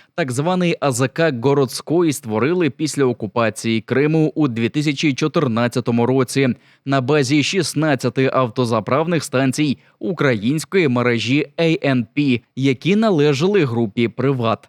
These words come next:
Окупаційна влада обіцяла потужного гравця на ринку пального окупованого півострова.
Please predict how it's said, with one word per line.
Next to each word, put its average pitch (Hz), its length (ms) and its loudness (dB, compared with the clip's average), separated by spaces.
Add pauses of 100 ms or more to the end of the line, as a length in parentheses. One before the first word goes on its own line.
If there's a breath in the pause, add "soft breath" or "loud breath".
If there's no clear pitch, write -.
(140)
Окупаційна 123 720 0
влада 135 420 0
обіцяла 117 640 0
потужного 170 840 0
гравця 139 540 0
на 127 160 2
ринку 151 380 0
пального 139 720 2
окупованого 113 800 0
півострова. 127 840 2